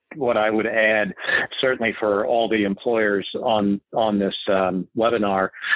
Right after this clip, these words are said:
you're, you're all going to be making decisions that are unique to your businesses and the, you know, the, the type of industry and, and what, what it means to mandate or not to mandate, and then the risks associated with,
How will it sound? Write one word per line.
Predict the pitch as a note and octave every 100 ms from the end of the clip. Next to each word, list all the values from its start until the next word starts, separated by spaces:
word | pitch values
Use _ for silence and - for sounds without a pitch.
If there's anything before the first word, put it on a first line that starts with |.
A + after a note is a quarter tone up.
| - -
you're, | A2+
you're | A#2 A#2+
all | A#2+
going | A2+ A2 A2
to | G#2
be | G#2+
making | G#2+ G#2 - G2 F#2+
decisions | G#2+ - D3 A#2 A2+ G#2+ -
that | G#2+
are | G2+
unique | G2 G2+ A2 G#2 -
to | -
your | G#2 A2 G#2
businesses | F#2+ G#2+ G2 G#2 - G#2+ G2+ F#2 -
and | F#2+ F#2 E2+ -
the, | C#2+ G#2 F#2+ - -
you | A2
know, | G2 F#2
the, | G2+ F#2
the | F#2+ F#2 _ -
type | A#2 A2
of | A2+ F#2 - - - - - -
industry | C3+ B2+ A#2+ - A#2+ A2 G#2
and, | G2+ G2
and | A#2 G#2 G2 F#2 -
what, | A2+ A#2
what | A#2+ A#2
it | G2+
means | A2+ A2+ G#2+ - -
to | A2+ A2 G#2+ G#2 G2+
mandate | G#2+ A2 G#2 G#2+ G#2
or | G2
not | G2 G2+ - -
to |
mandate, | G#2 G2+ G2 G2+ G2+ G2
and | G2+
then | G2+ G2 - - - -
the | G#2+
risks | A2 A2 -
associated | B2 - A2 G2+ - G#2+ G#2 G2+
with, | G2 A2